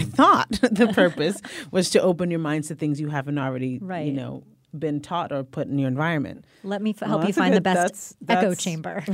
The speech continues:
Speaker 3: <laughs>
Speaker 1: and that's an amazing question, you know, that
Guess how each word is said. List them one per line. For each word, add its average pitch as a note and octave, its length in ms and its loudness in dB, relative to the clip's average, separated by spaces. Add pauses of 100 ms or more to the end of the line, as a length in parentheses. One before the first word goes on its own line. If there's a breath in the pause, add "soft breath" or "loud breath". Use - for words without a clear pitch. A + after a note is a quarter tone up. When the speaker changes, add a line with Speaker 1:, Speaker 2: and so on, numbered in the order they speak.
(180)
Speaker 3:
<laughs> - 280 0
Speaker 1:
and E3+ 120 -2
that's F#3 240 -2
an G#3+ 80 0
amazing D#3+ 920 0
question, - 720 -4
you D3 120 -2
know, C#3 180 2
that C3+ 160 -2